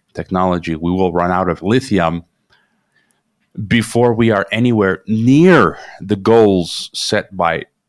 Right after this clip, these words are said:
politicians, for example, ending the internal combustion engine by twenty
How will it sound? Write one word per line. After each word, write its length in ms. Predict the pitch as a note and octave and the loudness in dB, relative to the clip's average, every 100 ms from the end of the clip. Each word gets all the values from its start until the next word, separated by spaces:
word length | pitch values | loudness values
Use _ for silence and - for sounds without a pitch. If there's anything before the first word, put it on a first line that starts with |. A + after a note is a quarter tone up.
| - | -6
politicians, 920 | F#2+ F2 E2+ G#2+ - G2 G#2 - - _ _ _ _ _ | -4 -2 -2 -4 -2 -6 -6 -12 -16 _ _ _ _ _
for 160 | - | -8
example, 500 | D#2 D#2 E2 E2 D#2+ - | -8 -4 -4 -2 -4 -2
ending 600 | A#2 B2 G#2+ F2+ F2 D#2+ _ _ _ _ | 2 2 2 0 -4 -8 _ _ _ _
the 140 | F2+ - | -8 -6
internal 380 | G2 - E2+ | -6 -4 -4
combustion 600 | E2 F2+ D#2+ F2+ - - E2 | -4 -8 -4 -4 -4 -12 -10
engine 320 | E2 D#2+ E2 | -10 -8 -10
by 140 | D#2 D2+ | -8 -10
twenty 480 | - F2 - D2+ | -8 -10 -8 -14